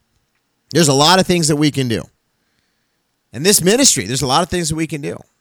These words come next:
and a lot of things we are doing. We're making a difference. We're making an impact. All glory to the Lord. It's nothing to do with me. It's all the Lord. All we did is show up. But people are waking up. People are finally starting to have some urgency.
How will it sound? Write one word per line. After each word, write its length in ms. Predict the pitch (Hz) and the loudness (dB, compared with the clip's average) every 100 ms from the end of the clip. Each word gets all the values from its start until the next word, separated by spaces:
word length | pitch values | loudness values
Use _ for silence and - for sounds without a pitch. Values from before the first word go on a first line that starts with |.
| _ - | _ -16
and 100 | 120 | -6
a 20 | |
lot 140 | 147 | -4
of 60 | 143 | -4
things 200 | 156 131 | -4 -4
we 120 | 131 | -4
are 180 | 139 160 | -4 -6
doing. 220 | 78 - _ _ _ _ | -10 -14 _ _ _ _
We're 120 | 123 | -6
making 300 | 156 208 196 | -2 -2 -2
a 60 | 160 | -4
difference. 380 | 120 185 90 - | -6 -8 -10 -6
We're 80 | 143 | -2
making 400 | 180 190 185 151 | -2 -2 -4 -2
an 60 | |
impact. 500 | 165 175 127 - _ _ _ _ _ _ _ _ _ _ | -2 -4 -8 -12 _ _ _ _ _ _ _ _ _ _
All 160 | 123 147 | -4 -2
glory 240 | 135 156 | 0 0
to 40 | 127 | 0
the 80 | 104 | -2
Lord. 220 | 143 78 | -2 -4
It's 80 | 107 | -4
nothing 240 | 151 156 | -2 -2
to 20 | |
do 100 | 127 | -2
with 80 | 101 | -2
me. 220 | 123 110 - | -4 -8 -12
It's 100 | - | -10
all 160 | 107 135 | -6 -6
the 60 | |
Lord. 320 | 104 131 76 - _ _ _ _ _ _ | -6 -6 -8 -16 _ _ _ _ _ _
All 200 | 113 147 | -2 2
we 100 | 170 | 2
did 140 | 143 101 | 0 -2
is 60 | |
show 260 | - 113 120 | -2 -2 -2
up. 200 | - - _ _ _ _ _ _ _ _ _ | -6 -12 _ _ _ _ _ _ _ _ _
But 100 | 110 | 0
people 200 | 165 190 | 2 4
are 60 | 185 | 4
waking 280 | 170 165 160 | 2 2 2
up. 440 | 175 254 _ _ _ _ _ _ - | 2 0 _ _ _ _ _ _ -10
People 240 | 170 170 | -2 0
are 300 | 151 127 123 _ - | 2 0 -6 _ -4
finally 720 | 175 226 262 170 147 180 214 | 0 2 2 0 0 0 -2
starting 460 | - 165 175 170 | -4 -4 -2 -4
to 80 | 139 | -4
have 180 | 160 165 | -4 -4
some 180 | 156 143 | -4 -4
urgency. 680 | 165 196 185 - 131 170 | -4 -6 -6 -4 -4 -6